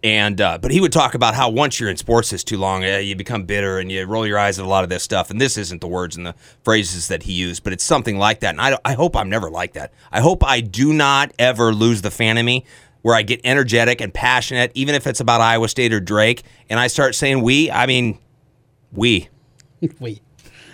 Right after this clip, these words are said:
Speaker 2: We. We. Are you speaking French over there?
Speaker 1: <laughs> Yes,
Speaker 2: It's the
Speaker 1: I
Speaker 2: only
Speaker 1: am.
Speaker 2: thing I can hope for. Well, let's get into the sports weekend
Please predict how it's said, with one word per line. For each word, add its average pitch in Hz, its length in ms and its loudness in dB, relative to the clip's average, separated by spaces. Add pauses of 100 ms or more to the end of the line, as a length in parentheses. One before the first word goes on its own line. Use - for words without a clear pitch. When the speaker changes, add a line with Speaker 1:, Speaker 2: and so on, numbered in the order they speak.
(180)
Speaker 2:
We. 139 280 -2 (200)
We. 117 260 -4
Are 110 120 -12
you 107 80 -8
speaking 139 320 0
French 151 300 4
over 151 180 4
there? 151 220 4
Speaker 1:
<laughs> 185 160 0 (400)
Yes, 147 280 -8
Speaker 2:
It's 113 80 -6
the 180 60 6
Speaker 1:
I - 20 8
Speaker 2:
only 170 160 6
Speaker 1:
am. 156 60 -4
Speaker 2:
thing 160 180 4
I 143 120 2
can 151 140 0
hope 131 240 0
for. 131 140 0
Well, 220 120 4
let's 339 180 6
get 294 280 6
into 226 500 2
the 175 120 6
sports 185 480 4
weekend 160 520 4